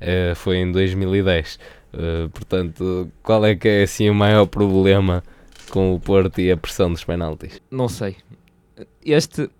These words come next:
Speaker 2: no, no último desempate por grandes penalidades, acho que o Sporting vinha muito melhor preparado, com o trabalho de casa feito,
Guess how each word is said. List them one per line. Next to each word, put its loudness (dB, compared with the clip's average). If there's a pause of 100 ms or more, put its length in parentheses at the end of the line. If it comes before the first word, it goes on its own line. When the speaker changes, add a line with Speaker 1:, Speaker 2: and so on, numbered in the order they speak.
(120)
Speaker 2:
no, 0
no 2
último 0
desempate -4
por -10
grandes -4
penalidades, -6
acho -6
que -20
o -20
Sporting -6
vinha -10
muito -10
melhor -6
preparado, -6
com -6
o -4
trabalho -4
de -20
casa -6
feito, -10